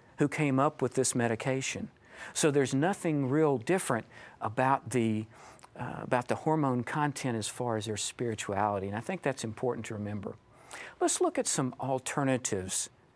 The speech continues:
and different approaches to menopause and treating menopausal symptoms in particular, because there's a tremendous interest, and I believe we have a,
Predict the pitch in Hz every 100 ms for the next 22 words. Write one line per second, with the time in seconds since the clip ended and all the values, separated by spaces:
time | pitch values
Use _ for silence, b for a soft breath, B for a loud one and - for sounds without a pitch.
0 | b b b - 120 113 151 156 - 131
1 | - 110 - 120 113 - 104 95 - -
2 | b b b b b - 127 117 110 110
3 | - - _ - _ _ - _ _ -
4 | - _ - - 143 143 - 123 117 117
5 | - - 139 120 110 117 - 113 107 98
6 | 123 104 101 92 92 - 107 - 104 135
7 | 165 311 294 202 - 131 135 143 127 -
8 | B B 139 123 127 - 139 147 330 330
9 | 175 156 120